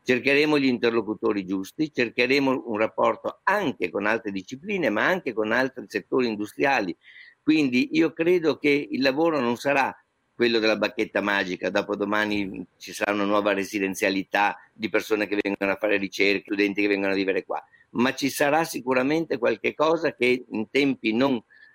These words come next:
eh, lunghissimi vogliamo proporre al mondo. Poi sarà, eh, la prova del nove,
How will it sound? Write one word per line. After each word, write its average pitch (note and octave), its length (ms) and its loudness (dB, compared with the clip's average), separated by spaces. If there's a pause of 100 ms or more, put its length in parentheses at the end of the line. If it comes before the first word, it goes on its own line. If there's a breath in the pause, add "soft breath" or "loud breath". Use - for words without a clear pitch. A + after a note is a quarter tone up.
eh, G2+ 500 -2
lunghissimi D#3 1120 0
vogliamo C3+ 440 2
proporre A2 460 0
al F#2 100 0
mondo. E2+ 540 -6
Poi - 240 2
sarà, A2 520 0
eh, F2+ 420 -8
la F#2+ 140 -2
prova A2+ 260 2
del D#3+ 160 -2
nove, G2+ 440 0